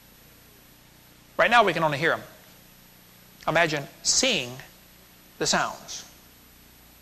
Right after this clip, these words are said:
What if we get new ears that can hear the whole spectrum? You're gonna be able to hear the colors. Wow. Or smell 'em.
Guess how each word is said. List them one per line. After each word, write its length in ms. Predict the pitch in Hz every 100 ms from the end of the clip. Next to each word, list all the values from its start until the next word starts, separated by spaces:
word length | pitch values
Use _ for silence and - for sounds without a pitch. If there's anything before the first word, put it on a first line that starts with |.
| - - - - - - - - - - - - - -
What 140 | 311 294
if 80 |
we 80 | 240
get 180 | 214 233
new 140 | 214
ears 320 | 254 208 170 151
that 120 | 151
can 120 | 147
hear 200 | 190 180
the 80 | 135
whole 160 | 165
spectrum? 380 | 151 165 - - - - - - - - - - - - - - - -
You're 120 | 220
gonna 100 | 208
be 60 | 170
able 140 | 151
to 60 | 135
hear 460 | 233 214 127 147 - - - - - - - - -
the 80 | 165
colors. 540 | - 175 - - - - - - - - - - - - - - - - - - - - - - - - - - - - - - - - - - - - -
Wow. 300 | - - - - - - - - - - - - - 262 262 - - - - - - -
Or 120 | 151
smell 320 | - 226 220
'em. 80 | 147